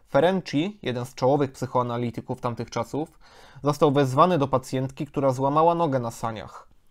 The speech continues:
Od tamtego czasu pacjentka ciągle majaczyła.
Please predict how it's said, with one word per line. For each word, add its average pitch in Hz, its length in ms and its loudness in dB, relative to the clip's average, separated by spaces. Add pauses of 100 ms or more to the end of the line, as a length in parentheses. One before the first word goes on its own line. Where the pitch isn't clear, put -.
(360)
Od 135 220 0
tamtego 180 440 2
czasu 131 320 -2
pacjentka 131 520 -2
ciągle 160 360 -2
majaczyła. 143 680 -2